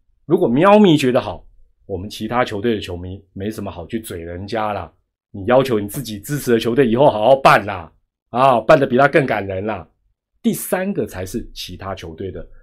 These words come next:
球迷跟观众。我个人觉得顺位应该是这样。哦，那到底什么叫好，什么叫不好？我觉得这个，我，我个人的标准是这样看。第四个，我觉得商业性要降到最低。哦，我相信我讲这个大家一定认同，我没有，我，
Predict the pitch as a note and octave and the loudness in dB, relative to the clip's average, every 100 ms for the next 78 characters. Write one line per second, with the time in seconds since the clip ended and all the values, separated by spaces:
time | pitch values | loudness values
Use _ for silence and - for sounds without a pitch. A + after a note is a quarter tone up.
0 | _ - F2+ F2 E2 F2 F2 F2 D#2+ E2+ | _ -14 -12 -12 -12 -12 -12 -12 -12 -14
1 | F#2 G2+ F#2+ D3+ G#2 G#2 F#2+ - - D3 | -12 -4 0 0 -2 -8 -12 -6 2 2
2 | A2 A#2 G2+ G2+ G2 F#2 G2 G2+ E2 _ | 2 -4 -6 -10 -12 -12 -14 -14 -14 _
3 | _ _ _ _ F2+ D#2+ C3+ F3 C#3+ G#2 | _ _ _ _ -16 -8 -2 0 0 -4
4 | E2 _ _ _ - G#2+ E3 A#2+ F#2+ D#2+ | -14 _ _ _ -10 2 4 4 0 -10
5 | G#2 G#2+ C#3 C#3+ A#2 F2+ D2+ - - F2 | -12 -4 -2 -2 -6 -6 -18 -18 -16 -14
6 | F#2 F#2+ F#2+ G#2 G2 - G#2 G2+ G2+ D#3+ | -12 -12 -10 -10 -10 -10 -8 -8 -2 0
7 | A2 G#2 G#2 G#2 D#2+ E2 F2 E2 D#2 E2 | 0 -4 -6 -6 -10 -12 -12 -12 -14 -18
8 | _ _ _ _ _ A3 - A3+ A#2 F2 | _ _ _ _ _ 0 2 0 0 -6
9 | - G2 F2 G#2+ G#2+ A2 G#2 - _ _ | -10 -10 -8 -4 -2 -2 -4 -6 _ _
10 | _ _ _ _ - - F3+ F3+ F#3 F#3+ | _ _ _ _ -10 2 2 2 0 2
11 | C3+ G2 F#2 - C#3+ F2+ B2 A#2 F#2 - | 2 0 -4 -2 -2 -4 -2 -2 -2 0
12 | D3+ F#2+ A#2 F#2+ F#2 G2+ D#2 E2+ D2+ - | 0 0 -4 -4 -4 -10 -10 -18 -20 -20
13 | _ - F#2+ G#2+ G#3 A3 E3 C#3 C#3+ F#2+ | _ -12 -8 2 4 6 4 2 0 -2
14 | A2 A#2+ A#2 A2+ G#2+ A2 G2 G2 A2+ E3 | -4 -4 -2 -4 -4 -6 -6 -4 -2 -2
15 | D#3+ G#2+ | -2 -6